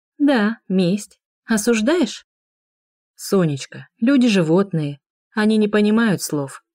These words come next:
не понимают чувств. Им неведомо истинное сострадание. Они понимают только тогда, когда их тычут носом в их же собственное дерьмо.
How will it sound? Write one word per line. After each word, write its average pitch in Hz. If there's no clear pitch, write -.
не 185
понимают 180
чувств. -
Им 208
неведомо 208
истинное 156
сострадание. 151
Они 214
понимают 226
только 220
тогда, 226
когда 190
их 190
тычут 208
носом 233
в 170
их 226
же 170
собственное 185
дерьмо. 165